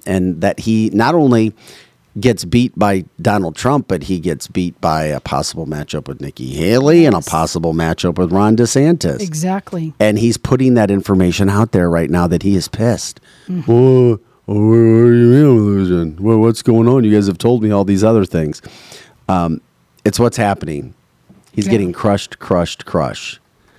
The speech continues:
Speaker 1: Um, and then I did see this come out this last week. Mister Peter Ball, Giuliani ordered to pay nearly a hundred fifty million to Georgia election workers in defamation suit, a First Amendment issue. That came out over the weekend,
Speaker 2: Yeah,
Speaker 1: by the
Speaker 2: that's
Speaker 1: way.
Speaker 2: awful.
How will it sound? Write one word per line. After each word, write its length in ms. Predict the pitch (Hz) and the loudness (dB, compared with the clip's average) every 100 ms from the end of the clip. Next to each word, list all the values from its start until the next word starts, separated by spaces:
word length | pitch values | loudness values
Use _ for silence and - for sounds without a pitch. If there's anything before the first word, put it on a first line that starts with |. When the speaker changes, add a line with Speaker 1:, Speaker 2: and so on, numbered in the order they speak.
| _ _ _ 95 | _ _ _ -2
Speaker 1:
Um, 520 | 95 92 90 85 - _ - | 0 0 0 -2 -6 _ -2
and 240 | 107 101 | 0 0
then 440 | 131 123 107 120 - _ _ _ _ _ _ - | 0 0 -2 -4 -8 _ _ _ _ _ _ -2
I 80 | 120 | 0
did 180 | 123 110 | 0 0
see 140 | 113 | 0
this 180 | 104 95 | 0 -2
come 200 | 113 101 | -2 0
out 240 | 95 - | -2 -4
this 180 | 95 - | -6 -2
last 320 | 90 85 - | 0 -2 -2
week. 280 | 87 82 - | -2 -2 -4
Mister 340 | 90 - - 80 | -6 -4 -4 -4
Peter 280 | - 82 78 | 0 0 2
Ball, 180 | 85 87 | 0 0
Giuliani 640 | 101 95 90 90 90 - | 2 2 2 2 0 -2
ordered 400 | 90 90 90 85 | -2 0 0 0
to 100 | 90 | -4
pay 240 | - 87 85 | -2 0 0
nearly 320 | 85 85 80 | 0 0 0
a 20 | |
hundred 280 | 82 85 78 | -2 -4 -4
fifty 260 | 85 - | -8 -6
million 340 | 80 82 82 78 | -4 -4 -4 -4
to 120 | 85 | -6
Georgia 400 | 80 87 87 78 | -4 -2 -2 -2
election 440 | 80 82 - 80 82 | -2 -4 -4 -6 -4
workers 460 | 82 - 82 78 | -4 -2 -4 -4
in 80 | 82 | -4
defamation 640 | 80 78 80 98 - 98 | -6 -6 -2 -2 0 -2
suit, 360 | - 101 95 85 - - - - _ _ - | 0 0 -2 -4 -12 -20 -20 -20 _ _ -8
a 80 | |
First 320 | - 95 - 87 | -2 -2 -2 -4
Amendment 360 | 92 98 101 | 0 2 2
issue. 300 | 98 - 101 | 2 2 0
That 200 | 92 113 | 0 -2
came 200 | - 117 | -2 0
out 200 | 107 104 - | 0 -2 0
over 200 | 101 98 | 0 0
the 100 | 92 | 0
weekend, 500 | 87 131 127 135 127 | 2 2 2 2 2
Speaker 2:
Yeah, 40 | |
Speaker 1:
by 120 | 123 120 | 2 2
the 40 | |
Speaker 2:
that's 100 | 120 | 2
Speaker 1:
way. 180 | 117 117 | 2 2
Speaker 2:
awful. 380 | 113 107 170 | 2 -2 -4